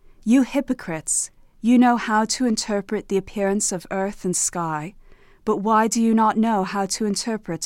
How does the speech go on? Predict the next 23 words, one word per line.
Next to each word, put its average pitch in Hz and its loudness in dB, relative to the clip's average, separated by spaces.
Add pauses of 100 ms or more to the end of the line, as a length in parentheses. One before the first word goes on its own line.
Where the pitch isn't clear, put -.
the 196 -12
present 170 -6
time? 170 -6 (1300)
And 214 2
why 233 4
do 254 0
you 262 6
not 240 4
judge 226 -2
for - -6
yourselves 202 0
what 190 -2
is 185 -4
right? 175 -6 (920)
As 190 -2
you 202 0
go 185 2
with 202 0
your 214 0
accuser 220 -4
before 196 -6
the 202 -6
magistrate, 202 -6